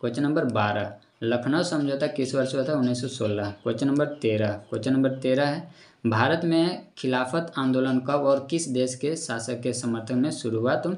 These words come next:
उन्नीस सौ उन्नीस में और तुर्की देश के साथ। चलिए क्वेश्चन नंबर चौदह, क्वेश्चन नंबर चौदह है,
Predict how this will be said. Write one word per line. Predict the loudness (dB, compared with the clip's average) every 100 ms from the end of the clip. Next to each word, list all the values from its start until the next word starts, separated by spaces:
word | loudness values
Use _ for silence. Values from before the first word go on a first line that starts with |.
| -6 -20 _
उन्नीस | 0 2 2
सौ | 2
उन्नीस | 4 4
में | 0 0
और | -2
तुर्की | -2 -2 -2 -4
देश | -6 -8 -10 -14 -12 -8
के |
साथ। | -4 -4 -6 -8 -2
चलिए | 0 0
क्वेश्चन | -2 -4 0 2
नंबर | 2 0 -4 -14 _ _ -14 -2
चौदह, | 0 2 0 -4 -6 -6
क्वेश्चन | -4 0
नंबर | 2 2
चौदह | 2 2 2
है, | -2